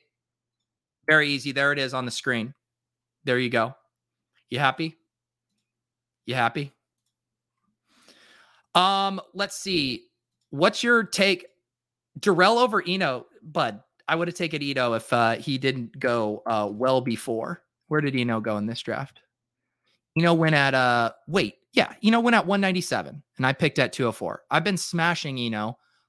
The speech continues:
Um, but what did Nick say? "What's your take on Eno? All the training camp buzz, but abysmal in the first preseason game with Ingram looking great. I'm still in on Eno." Yeah. I think he, Darrell Williams to me is just not an exciting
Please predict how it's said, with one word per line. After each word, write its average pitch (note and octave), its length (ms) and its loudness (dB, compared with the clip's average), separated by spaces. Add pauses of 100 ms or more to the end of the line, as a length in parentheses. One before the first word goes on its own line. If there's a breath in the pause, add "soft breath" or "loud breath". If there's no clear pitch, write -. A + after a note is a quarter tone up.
(200)
Um, B2+ 840 2 (500)
but D3+ 140 -2
what F3 100 4
did F#3 140 2
Nick D#3+ 180 0
say? G#2+ 320 -4 (380)
"What's F3+ 180 -2
your G#3 60 -2
take F#3 200 0
on D#3+ 120 2
Eno? D3 200 0
All C3+ 120 4
the D3 80 -4
training D3 240 -4
camp C3+ 200 -2
buzz, C3 300 2
but B2+ 100 -2
abysmal C3+ 500 -2
in A#2+ 100 -6
the A#2+ 60 -6
first - 260 -6
preseason C3 320 -6
game B2 160 0
with A#2 140 -6
Ingram B2 300 -4
looking A#2+ 240 -8
great. A2+ 300 -2
I'm A2+ 120 -6
still A2 260 -6
in G#2 120 -4
on G2 160 -4
Eno." F#2 300 -8 (320)
Yeah. A2 180 0 (580 soft breath)
I G#3 100 4
think C#4+ 180 -8
he, G3+ 580 -4 (420)
Darrell G#3+ 360 6
Williams G#3 360 0
to G#3 60 -10
me A3 80 -2
is D#3 120 -2
just E3+ 240 -4
not D3 340 4
an D#3+ 80 -2
exciting D3 840 -2